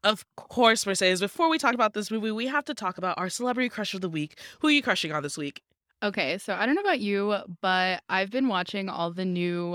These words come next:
Speaker 2: sitcoms that have been coming out, and one of
Speaker 1: Okay.
Speaker 2: my favorites this, like, new twenty twenty-two year is Grand Crew on N B C. So
Speaker 1: Ah, I
Speaker 2: watched
Speaker 1: saw the
Speaker 2: Echo Cult.
Speaker 1: trailer.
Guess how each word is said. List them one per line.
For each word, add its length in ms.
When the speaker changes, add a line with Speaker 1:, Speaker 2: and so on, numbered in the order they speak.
Speaker 2:
sitcoms 600
that 100
have 140
been 140
coming 280
out, 440
and 240
one 140
of 40
Speaker 1:
Okay. 40
Speaker 2:
my 140
favorites 400
this, 320
like, 320
new 240
twenty 320
twenty-two 480
year 400
is 220
Grand 480
Crew 520
on 160
N 200
B 200
C. 420
So 100
Speaker 1:
Ah, 400
I 60
Speaker 2:
watched 100
Speaker 1:
saw 80
the 160
Speaker 2:
Echo 60
Cult. 180
Speaker 1:
trailer. 540